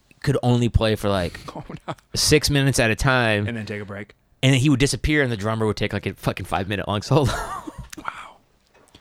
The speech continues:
Speaker 2: See that documentary on Lemmy? I, I, I didn't see it.
Speaker 1: You didn't see it?
Speaker 2: I didn't see it. I gotta
Speaker 1: It's
Speaker 2: see it.
Speaker 1: spectacular.
Speaker 2: Yeah, yeah, I gotta see that.
Speaker 1: That was a weird guy.
Speaker 2: Yeah.
Speaker 1: So you grew up in the suburbs of
Speaker 2: <laughs> I grew up in southeastern Mass, man.
Speaker 1: In Boston?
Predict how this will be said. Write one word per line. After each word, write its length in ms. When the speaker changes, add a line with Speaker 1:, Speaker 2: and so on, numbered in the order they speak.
Speaker 2:
See 140
that 100
documentary 500
on 120
Lemmy? 280
I, 320
I, 100
I 60
didn't 220
see 220
it. 140
Speaker 1:
You 80
didn't 120
see 140
it? 140
Speaker 2:
I 100
didn't 180
see 200
it. 60
I 80
gotta 80
Speaker 1:
It's 100
Speaker 2:
see 180
it. 60
Speaker 1:
spectacular. 880
Speaker 2:
Yeah, 160
yeah, 180
I 60
gotta 200
see 160
that. 280
Speaker 1:
That 220
was 100
a 60
weird 340
guy. 360
Speaker 2:
Yeah. 240
Speaker 1:
So 400
you 220
grew 220
up 160
in 200
the 80
suburbs 600
of 380
Speaker 2:
<laughs> 40
I 80
grew 120
up 140
in 60
southeastern 600
Mass, 480
man. 380
Speaker 1:
In 140
Boston? 500